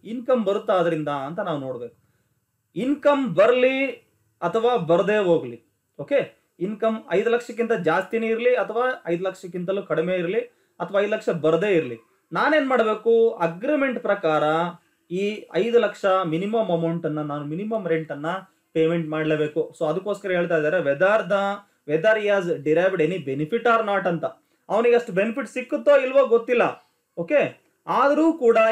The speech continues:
ಏನ್ ಮಾಡ್ಬೇಕು? ನೀವು ಆ ಮಿನಿಮಮ್ ರೆಂಟ್ ಅನ್ನ ಪೇಮೆಂಟ್ ಮಾಡ್ಬೇಕು. Out of the right vested to him by the lessor. ಲೆಸ್ಸರ್ ಇಂದ ನಿಮಗೇನು ಅಧಿಕಾರ ಸಿಕ್ಕಿದೆ,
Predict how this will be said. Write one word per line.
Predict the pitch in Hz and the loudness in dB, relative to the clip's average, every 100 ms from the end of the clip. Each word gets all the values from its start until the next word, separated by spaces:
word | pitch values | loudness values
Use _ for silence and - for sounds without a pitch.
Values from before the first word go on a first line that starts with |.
| 214 | 0
ಏನ್ | 220 | 0
ಮಾಡ್ಬೇಕು? | 196 185 185 170 202 208 | 0 0 0 0 -2 -2
ನೀವು | 175 190 196 196 247 - - | -2 -2 0 2 0 -2 -10
ಆ | 151 160 | -6 -4
ಮಿನಿಮಮ್ | 165 233 254 233 | -4 -4 -2 0
ರೆಂಟ್ | 208 185 175 | -2 -2 -6
ಅನ್ನ | 180 | -6
ಪೇಮೆಂಟ್ | 202 170 170 170 156 | -2 0 0 -2 -4
ಮಾಡ್ಬೇಕು. | 151 147 143 240 - _ _ 151 | -6 -6 -6 -10 -10 _ _ -2
Out | 165 | 0
of | 170 156 | 0 0
the | 143 | 0
right | 156 165 151 | 0 0 -4
vested | 151 165 160 143 151 | -4 -4 -4 -4 -4
to | 151 | -4
him | 165 254 294 _ _ _ 131 | -4 -6 -10 _ _ _ -8
by | 120 | -6
the | 135 175 | -2 -2
lessor. | 170 202 185 - 147 | -2 -2 -4 -6 -4
ಲೆಸ್ಸರ್ | 160 165 214 202 202 | -4 -4 -2 0 0
ಇಂದ | 190 | -4
ನಿಮಗೇನು | 190 185 165 180 160 | -4 -2 -2 -2 -2
ಅಧಿಕಾರ | 160 175 214 | -2 -2 -2
ಸಿಕ್ಕಿದೆ, | 208 180 156 143 | -4 -10 -8 -6